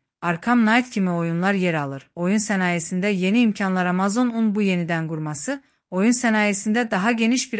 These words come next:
auditoriyaya çatmaq üçün atdığı mühüm bir addım hesab edilə bilər. Nintendo'nun Wii ilə başlatdığı ailə dostu oyun konsepsiyasını davam etdirən Amazon, eyni zamanda bulud texnologiyasını istifadə edərək oyunları daha əlçatan edir. Amazon'un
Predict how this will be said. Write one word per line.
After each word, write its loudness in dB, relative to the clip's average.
auditoriyaya 0
çatmaq -4
üçün -6
atdığı -4
mühüm 2
bir 0
addım -2
hesab -2
edilə -6
bilər. -8
Nintendo'nun 4
Wii 4
ilə 2
başlatdığı -4
ailə 0
dostu -4
oyun 2
konsepsiyasını -2
davam 2
etdirən -4
Amazon, 0
eyni 2
zamanda -2
bulud 0
texnologiyasını 0
istifadə 0
edərək 0
oyunları -2
daha 2
əlçatan -6
edir. -12
Amazon'un 2